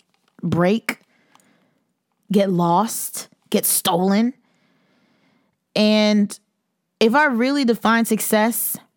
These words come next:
as the accomplishment of an aim or purpose,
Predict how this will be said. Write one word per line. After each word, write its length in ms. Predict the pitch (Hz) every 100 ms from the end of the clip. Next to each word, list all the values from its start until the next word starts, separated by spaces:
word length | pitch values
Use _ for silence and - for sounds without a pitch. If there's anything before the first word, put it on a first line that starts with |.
| _ _ _ _ _ _ _ _ _ _ _
as 200 | 220 202
the 100 | 214
accomplishment 840 | 196 - 196 196 214 - 233 247 - _ -
of 140 | 202
an 140 | 202 196
aim 240 | 202 214
or 120 | 202
purpose, 680 | 185 190 202 220 254 247 -